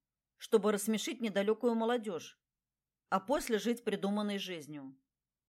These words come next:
Да, может, жизнь у нее простая и бесхитростная, но она настоящая.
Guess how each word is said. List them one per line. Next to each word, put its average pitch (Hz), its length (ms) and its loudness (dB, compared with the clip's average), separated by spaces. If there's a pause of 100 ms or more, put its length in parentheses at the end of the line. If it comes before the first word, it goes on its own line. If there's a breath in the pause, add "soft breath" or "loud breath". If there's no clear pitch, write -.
(840)
Да, 285 260 8
может, 240 320 4
жизнь 262 220 0
у 247 40 0
нее 247 120 4
простая 254 420 2
и 247 40 2
бесхитростная, 165 920 -6 (380)
но 196 160 2
она 240 180 4
настоящая. 233 920 -2